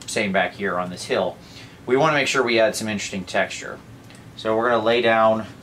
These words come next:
just a little bit of that mixture. We just kinda slop it on here. Not knowing exactly what I wanna do with the graveyard yet. I'm not sure how many big buildings or whatever I wanna have in there, so,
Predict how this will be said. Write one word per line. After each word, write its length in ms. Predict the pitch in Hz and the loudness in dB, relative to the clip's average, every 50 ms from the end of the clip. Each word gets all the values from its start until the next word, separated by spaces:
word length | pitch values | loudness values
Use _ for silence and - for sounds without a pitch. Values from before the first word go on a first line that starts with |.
| - - | -20 -16
just 160 | - - - | -14 -12 -10
a 40 | 101 | -6
little 240 | 95 104 107 104 104 | -4 0 0 2 2
bit 160 | 104 110 104 | 2 2 0
of 80 | 101 101 | 2 2
that 260 | 104 104 101 101 101 - - - - - - - - | 2 2 0 -2 -4 -10 -18 -20 -20 -20 -20 -12 -4
mixture. 460 | 104 104 104 101 - - 107 104 104 | -2 -2 -2 0 -2 -2 -2 -2 0
We 100 | 98 98 | 0 -2
just 180 | 90 98 98 - | -2 -4 -8 -8
kinda 440 | - 104 101 98 95 95 95 92 - - - - - - - - - - - - - - - - - - - - - - - - - | -6 -4 -4 -2 0 0 -2 -2 -4 -10 -20 -20 -20 -20 -20 -20 -20 -20 -20 -20 -20 -20 -20 -20 -20 -20 -20 -20 -20 -20 -20 -16 -10
slop 800 | - - - - - - - - 87 87 90 95 98 104 104 - | -8 -6 -4 -4 -4 -6 -6 -8 -6 -2 2 2 2 2 2 0
it 80 | 104 95 | -2 -2
on 280 | 98 95 95 95 92 | -2 -2 -2 -4 -4
here. 380 | 90 98 98 92 92 95 104 104 - - - - - - - - - - - - - - - - - - - - - - - - - - - - - - - - - - - - - - - - - - | -4 -4 -4 -2 -2 -2 -4 -6 -10 -18 -20 -20 -20 -20 -20 -20 -20 -20 -20 -20 -20 -20 -20 -20 -20 -20 -20 -20 -20 -20 -20 -20 -20 -20 -20 -20 -20 -20 -20 -20 -20 -20 -20 -20 -20 -20 -20 -20 -6 -2
Not 240 | - 135 143 147 139 | 0 2 2 2 2
knowing 260 | 135 131 131 127 117 | 2 4 4 4 2
exactly 560 | 113 104 92 90 95 110 110 110 - 120 110 | 0 -2 -2 0 2 2 2 2 2 0 0
what 140 | 101 101 104 | 2 2 2
I 80 | 101 101 | 2 2
wanna 240 | 98 104 101 98 92 | 2 0 0 -2 -2
do 200 | 92 98 98 95 | 0 0 0 0
with 200 | 95 92 - - | 0 -2 -4 -8
the 40 | |
graveyard 540 | 95 - 95 95 95 92 87 92 92 90 87 | -6 -4 -2 -2 -2 0 0 0 0 0 0
yet. 180 | 90 95 92 90 | 0 0 0 0
I'm 120 | 92 92 | 0 -2
not 140 | 95 95 92 | -2 -2 -2
sure 120 | - 98 | -4 -4
how 140 | 87 98 95 | -4 -2 -2
many 160 | 92 92 90 | -4 -4 -6
big 260 | 82 92 95 92 - - | -6 -4 -4 -6 -4 -4
buildings 480 | 98 95 87 87 92 92 90 87 90 | -4 -4 -4 -4 -4 -6 -6 -8 -8
or 60 | 92 | -8
whatever 340 | 90 87 87 87 82 85 85 | -6 -4 -4 -4 -4 -4 -6
I 60 | 85 | -6
wanna 240 | 85 85 85 82 82 | -6 -6 -8 -8 -8
have 220 | 85 87 85 82 85 | -6 -6 -6 -6 -8
in 100 | 85 82 | -8 -8
there, 200 | 85 87 90 90 | -8 -6 -6 -6
so, 400 | - - 92 87 85 85 87 | -6 -6 -4 -4 -4 -6 -8